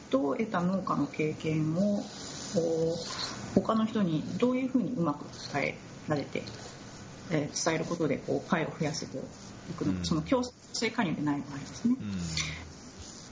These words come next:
Speaker 1: ただ、他方で、なんか、そういったベネフィットを感じる人イコールリスクの高い人である可能性はあって、やっぱ制度的にこう、どういうふうに持続的に持っていくかっていうのは、ま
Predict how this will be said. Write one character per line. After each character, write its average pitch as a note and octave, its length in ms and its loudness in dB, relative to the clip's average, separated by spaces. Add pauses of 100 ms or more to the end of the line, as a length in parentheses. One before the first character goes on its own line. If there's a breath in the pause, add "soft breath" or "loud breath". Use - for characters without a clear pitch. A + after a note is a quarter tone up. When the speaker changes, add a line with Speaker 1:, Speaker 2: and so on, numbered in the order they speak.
(260)
Speaker 1:
た D4 80 2
だ、 G#3 300 0
他 B3 80 4
方 D4+ 200 0
で、 A3 60 0
な G3+ 100 2
ん - 20 -8
か、 - 80 -10
そ B3+ 180 -2
う B3+ 40 0
い - 20 -2
っ B3 40 -14
た B3+ 100 -4
ベ B3+ 120 -4
ネ D#4+ 120 4
フ - 80 0
ィ - 20 -4
ッ G3+ 40 -6
ト - 220 -2
を D#3 40 -2
感 F3 280 0
じ F3 140 -2
る F3 80 0
人 F3 180 -2
イ D#3+ 100 0 (140)
コ G3 140 2
ー F3 60 2 (100)
ル D#3 80 -2
リ G#3 80 4
ス A#3+ 100 -4
ク - 80 0
の D#3+ 60 4
高 D#3 320 0
い D#3 40 0
人 - 200 -8
で - 80 -4
あ - 80 -4
る - 100 -4
可 - 120 0
能 D3+ 120 2
性 D3+ 160 0
は D3 120 2
あ - 20 0
っ - 40 -6
て、 - 240 0
や F3+ 80 2
っ - 20 0
ぱ - 80 -2
制 D4 360 4
度 D#4 60 -6
的 C#4+ 220 2
に C4+ 140 4 (180)
こ A#3+ 60 4
う、 - 20 4
ど A3+ 100 4
う A3+ 40 2
い - 20 6
う A#3+ 40 4
ふ A#3+ 40 2
う - 20 2
に D#3+ 140 0
持 D3+ 100 -4
続 - 180 -4
的 - 160 -2
に D3+ 300 2
持 E3+ 80 2
っ D#3 80 -2
て E3 60 -2
い D#3 40 0
く - 100 -6
か C3+ 80 -2
っ - 20 -2
て - 120 -4
い D#3+ 40 0
う E3+ 100 0
の F#3+ 60 6
は、 F#3 80 4
ま - 40 -10